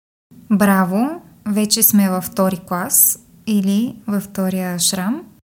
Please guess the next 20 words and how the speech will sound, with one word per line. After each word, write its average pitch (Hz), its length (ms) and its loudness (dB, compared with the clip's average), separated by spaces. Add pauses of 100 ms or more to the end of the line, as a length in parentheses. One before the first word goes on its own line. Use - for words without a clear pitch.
(120)
където 220 640 -4 (960)
ще - 220 -2
се 214 160 4
научим 226 760 2
как 226 220 -4
да 208 140 -6
практикуваме 190 800 -2
любов. 175 580 -6 (1600)
Тоест, 240 500 -4 (340)
тук 240 200 -6
се - 140 2
учим 226 600 0
да 208 140 0
даваме 214 440 2
своята 214 500 0
любов 190 380 -2
на 190 160 4
други – 202 480 0 (640)
докато 247 320 -10
продължаваме 208 1040 2